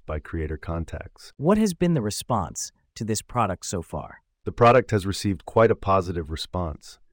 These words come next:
Speaker 1: It has garnered two hundred thirty-six upvotes and thirty-eight comments on Product Hunt. It's currently ranked number four for the day and number forty-three for the week.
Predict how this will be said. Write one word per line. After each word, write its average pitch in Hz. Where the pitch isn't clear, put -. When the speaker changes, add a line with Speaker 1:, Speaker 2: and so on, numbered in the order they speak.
Speaker 1:
It 90
has 90
garnered 98
two 117
hundred 98
thirty-six 98
upvotes 87
and 78
thirty-eight 92
comments 85
on 80
Product 76
Hunt. -
It's -
currently 104
ranked 98
number 95
four 95
for 90
the 87
day 87
and 87
number 90
forty-three 87
for -
the 78
week. 80